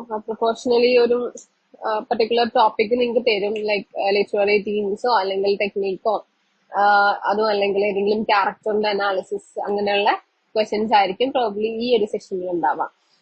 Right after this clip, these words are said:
സെക്ഷൻ സിയിൽ വരുന്നത് ഡീറ്റെയിൽഡ് അനാലിസിസ് ക്വസ്റ്റ്യൻസ് ആണ്, like essay type of questions ആണ്. ഫൈവ് ഹൺഡ്രഡ് to സിക്സ് ഹൺഡ്രഡ് വേർഡ്സിലായിരിക്കും നമ്മൾ, ആ, ആൻസർ ചെയ്യേണ്ട വരിക.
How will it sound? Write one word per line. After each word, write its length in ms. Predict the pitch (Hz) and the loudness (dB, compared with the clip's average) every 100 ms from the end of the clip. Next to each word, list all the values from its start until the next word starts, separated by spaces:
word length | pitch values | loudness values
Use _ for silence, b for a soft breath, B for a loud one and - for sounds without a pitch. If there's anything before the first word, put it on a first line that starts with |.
| _ - | _ -2
സെക്ഷൻ 300 | 285 339 339 | 0 4 4
സിയിൽ 560 | - 311 320 330 320 311 | 4 2 4 4 4 4
വരുന്നത് 440 | 247 247 240 269 | 2 2 2 2
ഡീറ്റെയിൽഡ് 460 | 233 220 233 240 226 | 2 0 2 2 2
അനാലിസിസ് 580 | 196 190 185 202 - | 2 2 0 -4 -4
ക്വസ്റ്റ്യൻസ് 440 | 196 180 180 175 180 | -4 -4 -2 -2 0
ആണ്, 260 | 165 165 - - | -2 -4 -10 -10
like 160 | 180 165 - 196 | -8 -8 -4 -6
essay 300 | - 233 226 | -2 0 2
type 240 | 220 185 190 | 0 0 -2
of 60 | |
questions 560 | 208 - 196 - 165 175 196 | -2 -4 -6 -6 -10 -2 -2
ആണ്. 260 | 175 180 - _ _ _ 233 | -2 -4 -8 _ _ _ 0
ഫൈവ് 160 | 233 226 | 2 0
ഹൺഡ്രഡ് 260 | 254 254 277 | -4 -2 -4
to 100 | 294 | -6
സിക്സ് 300 | 285 - 220 | -8 -8 -6
ഹൺഡ്രഡ് 320 | 208 226 214 | -4 -4 -2
വേർഡ്സിലായിരിക്കും 640 | 185 185 220 196 175 208 | -4 -4 0 0 -2 -6
നമ്മൾ, 300 | 202 185 269 - _ _ - | -6 -4 -6 -8 _ _ -8
ആ, 160 | 190 180 196 | -4 -2 -2
ആൻസർ 320 | 202 - 240 | -4 -4 -4
ചെയ്യേണ്ട 220 | 190 185 | -2 -2
വരിക. 280 | 190 170 | -2 0